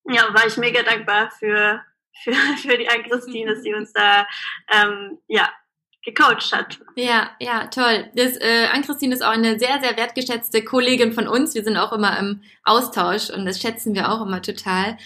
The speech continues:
Speaker 2: Ähm, ja, von daher habt ihr echt einen super tollen Account aufgebaut und deshalb bist du heute auch hier, weil wir den Account sehr, sehr schön finden. Und
Speaker 1: Danke.
Speaker 2: <laughs> Gerne. Und,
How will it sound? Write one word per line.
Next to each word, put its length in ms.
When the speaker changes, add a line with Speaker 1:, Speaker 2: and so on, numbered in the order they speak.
Speaker 2:
Ähm, 760
ja, 280
von 140
daher 240
habt 180
ihr 80
echt 180
einen 120
super 420
tollen 500
Account 320
aufgebaut 540
und 100
deshalb 280
bist 160
du 100
heute 260
auch 120
hier, 340
weil 340
wir 240
den 180
Account 400
sehr, 200
sehr 120
schön 320
finden. 640
Und 880
Speaker 1:
Danke. 380
Speaker 2:
<laughs> 880
Gerne. 440
Und, 580